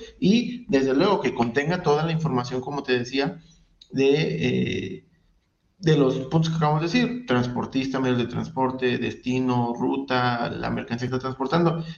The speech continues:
Toda esa información debe estar debidamente contenida en el complemento carta aporte que emitas a tu C F D I. Si no, si no está correcta o no está vinculada con lo demás, pues no vas a poder,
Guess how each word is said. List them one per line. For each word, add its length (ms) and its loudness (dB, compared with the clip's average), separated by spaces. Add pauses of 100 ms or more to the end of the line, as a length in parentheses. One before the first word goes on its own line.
Toda 180 8
esa 100 4
información 680 2
debe 180 0
estar 280 0
debidamente 600 2
contenida 600 0 (240)
en 140 0
el 80 2
complemento 540 0
carta 260 0
aporte 380 0
que 100 -4
emitas 360 -6
a 80 -12
tu 100 -20
C 140 -6
F 140 -2
D 140 4
I. 140 4 (380)
Si 180 2
no, 440 8
si 120 -2
no 80 4
está 260 2
correcta 600 2 (180)
o 120 -2
no 80 2
está 160 -2
vinculada 600 2
con 120 -4
lo 60 2
demás, 360 0 (280)
pues 160 2
no 160 4
vas 180 2
a 100 -4
poder, 440 0